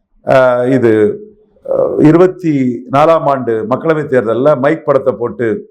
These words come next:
விஜய் சி ஏ ஏ எதிர்ப்புன்னு ஒரு நாடகத்தை போட, அல்லது ஒரு உண்மையிலே ஒரு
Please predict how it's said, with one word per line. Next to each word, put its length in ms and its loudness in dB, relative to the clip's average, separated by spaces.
விஜய் 340 4
சி 240 2
ஏ 120 4
ஏ 180 2
எதிர்ப்புன்னு 500 2
ஒரு 120 0
நாடகத்தை 440 2
போட, 200 2
அல்லது 260 0
ஒரு 140 2
உண்மையிலே 320 2
ஒரு 140 -2